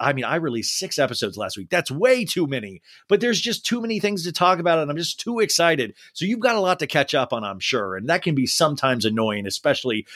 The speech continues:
for a seasoned podcast listener like you guys all are. But today, we're gonna have fun. Um, we're gonna go right into Sophie Ross with the Pop Culture Roundup. And then after that,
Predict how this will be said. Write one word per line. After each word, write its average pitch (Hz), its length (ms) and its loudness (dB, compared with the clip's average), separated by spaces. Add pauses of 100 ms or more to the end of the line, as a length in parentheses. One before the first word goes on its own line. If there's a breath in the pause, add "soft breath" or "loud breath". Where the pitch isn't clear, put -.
(100)
for 131 220 4
a 98 60 -2
seasoned 131 540 0
podcast 117 600 0
listener 104 360 -2
like 101 240 -2
you 117 140 2
guys 95 300 0
all 92 180 -2
are. 82 220 -10 (260 loud breath)
But 139 140 -2
today, 151 480 2 (160 soft breath)
we're 196 200 2
gonna 196 200 2
have 147 240 2
fun. 120 320 -2 (360 soft breath)
Um, 131 520 2
we're 170 180 -2
gonna 220 140 0
go 175 160 4
right 143 300 4
into 131 180 -2
Sophie 123 400 -2
Ross 120 320 2
with 127 120 0
the - 60 -4
Pop 120 280 2
Culture 120 320 0
Roundup. 117 520 0 (180 loud breath)
And 143 120 -2
then 135 140 -4
after 147 380 2
that, 104 260 -2